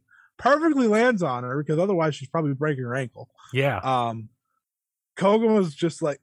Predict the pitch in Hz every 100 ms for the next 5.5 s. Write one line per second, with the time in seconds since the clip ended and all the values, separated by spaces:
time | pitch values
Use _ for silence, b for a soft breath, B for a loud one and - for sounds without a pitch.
0 | - - - _ _ _ - - _ b
1 | b b 131 143 123 127 180 175 156 -
2 | - 196 190 160 165 220 226 185 180 165
3 | - - 180 170 165 151 - B B -
4 | 147 175 180 170 160 170 170 180 170 147
5 | _ - 185 156 143